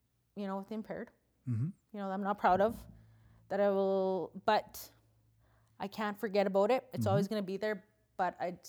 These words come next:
Speaker 1: I can learn from it and make sure it doesn't happen again
Speaker 2: Mm-hmm.
Speaker 1: or it doesn't happen, you know.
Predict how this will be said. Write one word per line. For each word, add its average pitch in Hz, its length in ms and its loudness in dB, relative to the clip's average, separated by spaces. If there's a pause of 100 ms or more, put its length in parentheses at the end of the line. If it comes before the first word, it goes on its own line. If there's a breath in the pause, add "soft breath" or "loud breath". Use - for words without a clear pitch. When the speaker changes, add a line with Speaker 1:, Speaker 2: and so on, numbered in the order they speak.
(880)
Speaker 1:
I 196 100 -6
can 202 240 -10
learn 190 220 -4
from 214 300 -2
it 202 200 -4
and 185 180 -8
make 190 180 -4
sure 185 240 -8
it 175 80 -10
doesn't 175 240 -8
happen 170 380 -10
again 160 360 -10 (100)
Speaker 2:
Mm-hmm. 101 360 -2
Speaker 1:
or - 80 -8
it 139 60 -8
doesn't 170 200 -8
happen, - 380 -14 (220)
you 175 140 -10
know. 165 220 -12